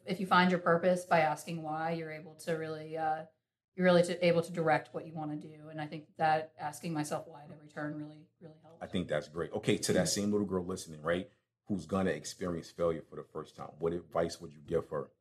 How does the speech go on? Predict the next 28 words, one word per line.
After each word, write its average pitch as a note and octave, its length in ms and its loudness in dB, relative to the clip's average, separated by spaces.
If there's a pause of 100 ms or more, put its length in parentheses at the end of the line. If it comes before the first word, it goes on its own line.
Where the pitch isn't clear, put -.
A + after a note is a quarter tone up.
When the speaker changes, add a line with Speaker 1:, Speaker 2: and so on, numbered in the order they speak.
(180)
Speaker 2:
as - 120 -6
far D2+ 240 -2
as - 100 -6
failure C#2+ 300 -6
goes? - 220 -16
'Cause - 160 -2
she's G#2 140 -4
gonna B2+ 180 6
fail. A#2 360 2 (300)
Speaker 1:
Oh, F3 360 6
um, F3+ 460 6 (520)
well, F3+ 140 0
my E3+ 160 4
father E3+ 280 6
likes D#3+ 160 2
to F3 60 -12
say, E3+ 140 -2
"I'll D#3 80 0
fail E3+ 220 4
hard E3+ 400 4 (100)
and E3 220 -8
fail, E3 180 2 (140)
fail G#3+ 160 12
fast, F#3 280 8
fail F3 120 4
often." E3+ 500 2
And, E3+ 360 -2
uh, E3 260 4